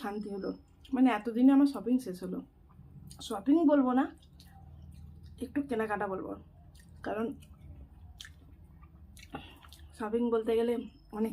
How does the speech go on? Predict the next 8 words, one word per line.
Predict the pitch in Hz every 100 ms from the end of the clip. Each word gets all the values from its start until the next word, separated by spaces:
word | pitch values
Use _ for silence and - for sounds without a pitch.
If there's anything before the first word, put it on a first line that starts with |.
| -
কিছু | - 196
জিনিস | 214 214 214
হয়ে | 190
যায়। | 202 233 - - - - - -
তো | 226 - - - - - - - - - - - - - - - - - - _ _ - - - - -
কালকে | 202 190 262 294 - _ _ _ - - _ - - - - - - - - -
সোমবার | 214 202 214
ছিল, | - 262